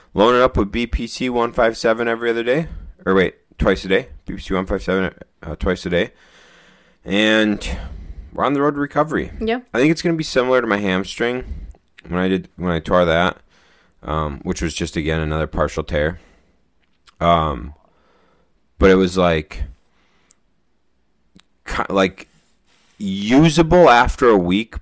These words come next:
Speaker 1: but you could still tell it was pretty fucked up.
Speaker 2: Mm-hmm.
Speaker 1: And then, like, the next two weeks, it made progress to where, like, I could use it every day.
Speaker 2: Yeah.
Speaker 1: But then it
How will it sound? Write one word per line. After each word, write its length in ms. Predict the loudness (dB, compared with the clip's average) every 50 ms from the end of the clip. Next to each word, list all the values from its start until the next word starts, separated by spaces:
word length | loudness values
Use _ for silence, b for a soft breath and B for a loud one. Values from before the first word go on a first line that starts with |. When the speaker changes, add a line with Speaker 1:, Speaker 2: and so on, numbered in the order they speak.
| -2
Speaker 1:
but 100 | 0 2 2 2
you 100 | 0 -4
could 200 | -2 -4 -6 -6
still 320 | -6 -6 0 2 2 2
tell 260 | 0 0 0 0 0
it 20 | 0
was 120 | -2 -2
pretty 220 | -2 -2 -2 -2 -2
fucked 360 | -4 -2 -2 -2 -2 -2 -2
up. 240 | 0 0 0 -2 -4
Speaker 2:
Mm-hmm. 340 | -6 -6 -6 -6 -6 -8 -12 B B B B B B B B
Speaker 1:
And 120 | -4 -2
then, 80 | 0 0
like, 200 | 0 0 0 -2
the 100 | -2 -2
next 420 | 0 0 0 -2 -2 -6 -10 -8
two 340 | -6 -2 2 4 4 4 4
weeks, 540 | 2 0 0 0 -2 -6 -8 -12 -12 -10 -10 B B B B B B B B B _ _ _ _ _ _ _ _ _ -10 -4
it 100 | -2 0
made 280 | 2 2 2 2 2
progress 480 | 2 4 4 4 4 2 0 -2 -2 -2
to 120 | -2 -2 0
where, 220 | 0 2 2 2
like, 280 | 2 0 -2 -4 -6 -8 -4
I 120 | -4 -4
could 220 | -4 -4 -6 -8 -6
use 240 | -6 -8 -6 -6 -6
it 80 | -4
every 260 | -4 -4 -6 -6 -8
day. 360 | -6 -6 -6 -6 -6 -6 -8 -8
Speaker 2:
Yeah. 220 | -10 -8 -8 -8 -10 b b b b b b
Speaker 1:
But 160 | 0 0 2 2
then 140 | 2 2 2
it 120 | 0 -2